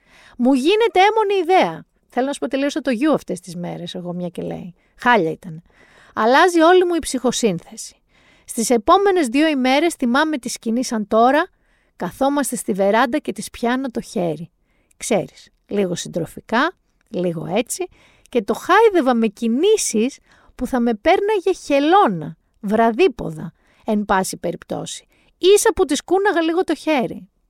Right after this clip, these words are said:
Μέχρι που την αγκάλιασα και τη φίλησα. Είχαμε σχέσεις και μάλιστα ήμουν και ο πρώτος άνδρας της Όλγας. Και συνεχίζει ότι έδωσε εξετάσεις, την είδε μετά στη νομική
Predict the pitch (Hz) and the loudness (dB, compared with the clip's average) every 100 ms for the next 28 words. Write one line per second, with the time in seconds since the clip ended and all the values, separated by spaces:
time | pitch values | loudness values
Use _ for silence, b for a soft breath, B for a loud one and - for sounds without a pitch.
0 | _ _ _ _ _ b b b _ 240 | _ _ _ _ _ b b b _ 0
1 | 302 320 277 262 220 190 190 233 254 247 | 2 0 -4 -4 -4 -4 0 2 2 -2
2 | - 269 - - 208 - - 220 170 160 | -6 -12 -14 -8 -8 -8 -6 -4 -4 -6
3 | - 208 b b b b - 233 247 208 | -12 -20 b b b b -4 -2 0 -2
4 | - - 226 277 - 349 381 - _ _ | -4 -2 0 0 0 -4 -4 -8 _ _
5 | _ _ _ 220 214 254 294 262 - 294 | _ _ _ -2 2 2 0 -4 -6 -6
6 | _ 254 240 254 269 - 247 185 180 269 | _ -2 0 0 -4 -6 -2 -2 -2 -2
7 | 294 330 - 349 - _ _ 254 262 262 | 0 0 -2 -4 -6 _ _ 0 0 0
8 | 285 294 269 _ _ _ 233 - 196 165 | 0 -2 -6 _ _ _ -6 2 2 2
9 | 147 233 - - _ _ _ _ _ - | -4 -18 -20 -20 _ _ _ _ _ -2
10 | 381 294 226 - 294 277 240 233 240 - | 0 0 -2 0 0 0 2 2 2 -2
11 | - - 185 269 - 214 220 240 214 202 | -12 -4 0 0 -2 -2 -2 -2 -2 -2
12 | 226 196 160 165 - - 285 359 | -4 -4 -8 -10 -10 -4 2 2